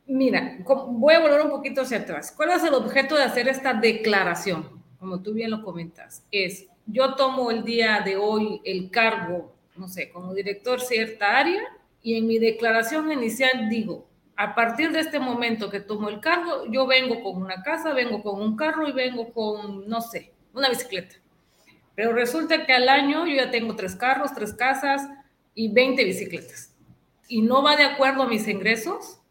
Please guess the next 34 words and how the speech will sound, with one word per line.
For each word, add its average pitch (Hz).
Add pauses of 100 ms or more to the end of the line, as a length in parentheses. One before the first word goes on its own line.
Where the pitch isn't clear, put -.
(140)
y 214
no 226
lo 302
estoy 269
manifestando, 247
va 254
a 262
venir 254
una 254
investigación. 185
Y 214
si 214
no 233
hay 277
una 254
congruencia 330 (400)
en 208
lo 202
que 202
estás 247
presentando, 202
en 185
lo 185
que 190
estás 233 (400)
percibiendo 226
y 202
estás 226
teniendo 220
como 190
ingresos, 285 (140)
como 208
el 196
sat, 311